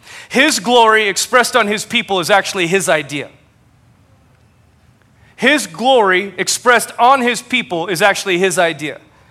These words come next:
That if we study the scriptures, all through the scriptures, what we see,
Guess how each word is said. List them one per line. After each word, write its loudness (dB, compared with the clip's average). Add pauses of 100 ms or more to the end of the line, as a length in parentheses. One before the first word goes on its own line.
(280)
That 4
if -2
we -2
study 2
the -4
scriptures, -4 (160)
all 6
through -2
the -6
scriptures, -4
what 0
we -2
see, -2